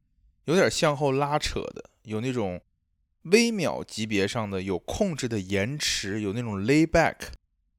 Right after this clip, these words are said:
嗯，黑人把这种感觉叫做 groove 啊，或者叫做 in the pocket。那这不仅仅需要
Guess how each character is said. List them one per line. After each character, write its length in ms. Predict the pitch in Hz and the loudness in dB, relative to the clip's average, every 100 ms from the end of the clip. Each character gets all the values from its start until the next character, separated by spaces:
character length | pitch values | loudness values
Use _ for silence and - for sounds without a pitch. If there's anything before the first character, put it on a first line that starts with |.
| _ - | _ -10
嗯， 120 | 120 | -8
黑 220 | - 160 | 2 4
人 160 | 151 139 | 4 2
把 100 | 113 | -2
这 80 | 117 | -2
种 140 | 120 | -4
感 140 | 113 | -4
觉 100 | 104 | -4
叫 80 | 113 | -4
做 160 | 104 101 | -4 -6
groove 580 | - 135 175 120 - - | 0 4 4 4 -2 -14
啊， 100 | - | -12
或 140 | 82 107 | -6 -4
者 80 | |
叫 140 | 95 104 | -2 -2
做 80 | 101 | -2
in 200 | 113 131 | -2 0
the 80 | 135 | -2
pocket。 460 | - 160 - - - _ _ _ _ _ _ _ _ _ _ | 2 2 2 -2 -4 _ _ _ _ _ _ _ _ _ _
那 100 | - | -6
这 120 | 117 120 | -2 0
不 120 | 143 | -2
仅 180 | 123 127 | -2 -6
仅 80 | |
需 160 | 113 - | -4 4
要 160 | 135 | 6